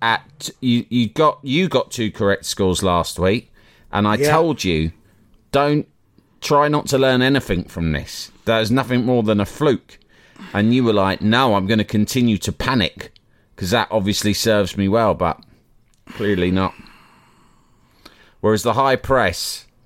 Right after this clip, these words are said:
Speaker 1: d-, that's gonna
Speaker 2: Yeah.
Speaker 1: work for me across the
Speaker 2: Oh,
Speaker 1: season.
Speaker 2: see.
Speaker 1: I mean, Watford one, West Ham three. No one saw that coming.
Speaker 2: No.
Speaker 1: Lawrenson predicted West Ham to lose that
Speaker 2: Well, of course he
Speaker 1: on
Speaker 2: did.
Speaker 1: his, uh,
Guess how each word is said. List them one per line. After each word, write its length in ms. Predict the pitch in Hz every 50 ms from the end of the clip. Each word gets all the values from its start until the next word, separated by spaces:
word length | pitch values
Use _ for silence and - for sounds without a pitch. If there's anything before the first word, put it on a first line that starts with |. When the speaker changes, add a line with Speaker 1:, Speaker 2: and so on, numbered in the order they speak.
| _ _ _ _ _ _ _
Speaker 1:
d-, 100 | - - - -
that's 220 | - 113 101 -
gonna 220 | - 139 - 98 98
Speaker 2:
Yeah. 120 | - -
Speaker 1:
work 200 | 101 101 95 - -
for 120 | - 85
me 320 | 80 82 80 80 80 80 - - - _ - _ - _ - _ -
across 320 | - - - 98 90 - -
the 80 | 135
Speaker 2:
Oh, 40 | 143
Speaker 1:
season. 460 | 156 143 95 87 85 80 - 82 82
Speaker 2:
see. 260 | 78 - - 170 151 156 - - _ - - - - - - - _ _ -
Speaker 1:
I 100 | - 98
mean, 320 | 104 107 104 104 104 110 - _ _
Watford 580 | 120 123 139 151 - - - - - 127 123 117
one, 400 | 117 120 117 113 104 95 90 90
West 300 | 90 98 92 - - -
Ham 280 | 98 95 95 95 92
three. 520 | 90 - - 95 98 90 82 82 78 78 - _
No 240 | - 101 110 110 107
one 200 | 101 95 90 90
saw 240 | 87 - - 90 85
that 220 | 82 78 - -
coming. 380 | - - 82 78 78 76 78 78 _ - _ _ - - - - - - _ _ -
Speaker 2:
No. 160 | 107 120 135
Speaker 1:
Lawrenson 540 | 131 117 110 127 117 - 104 98 98 98 90 -
predicted 640 | - 107 98 87 113 110 - - - 117 110 95 82
West 320 | 104 110 107 92 - - -
Ham 260 | 107 104 101 101 95
to 120 | - 98
lose 380 | 95 101 117 123 127 107 - -
that 300 | - 80 85 95 - - - _ _ _
Speaker 2:
Well, 320 | 175 151 139 151 143 131
of 60 | 127
course 280 | - - 160 156 147 -
he 60 | 101
Speaker 1:
on 60 | 95
Speaker 2:
did. 140 | 92 120 131
Speaker 1:
his, 180 | 95 87 - -
uh, 260 | 92 90 90 90 90